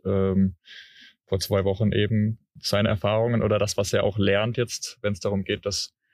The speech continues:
das Lehren zu lernen, diese, dieses Prozessorientierte, das jetzt immer mehr in den Vordergrund rückt und diese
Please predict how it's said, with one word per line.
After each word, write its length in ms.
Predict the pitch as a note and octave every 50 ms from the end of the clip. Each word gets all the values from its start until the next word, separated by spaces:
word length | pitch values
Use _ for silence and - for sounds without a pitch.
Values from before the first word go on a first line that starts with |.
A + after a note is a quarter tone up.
| _ _ _
das 180 | - - - -
Lehren 400 | G2+ G#2+ A2 A#2 A#2+ C3 B2+ A2+
zu 120 | - B2
lernen, 520 | A#2 A2+ A#2 A#2 A#2+ A#2+ A#2+ A#2+ B2 A#2 - _ - - - - - _ _ -
diese, 500 | G#2 G2+ - G2+ G2+ G#2 G#2 G#2 G#2 G2+ -
dieses 220 | G2 F#2 G2 F#2
Prozessorientierte, 1000 | - _ - A2 - - C3 C#3 - - G2+ F#2+ F#2+ F#2+ F#2 - - - F#2 - F2+
das 160 | F#2+ F#2 -
jetzt 120 | - -
immer 160 | - G2+ F#2+
mehr 120 | F#2+ F#2+ F#2+
in 60 | F#2
den 100 | F#2+ F#2
Vordergrund 600 | - - - G2+ F#2+ G2 F#2 F2+ - - F#2+ F2+
rückt 220 | - G2+ G#2 - -
und 120 | - F#2 -
diese 520 | F#2+ F#2 F#2 F#2+ F#2+ F#2+ F#2+ F#2 F#2 F#2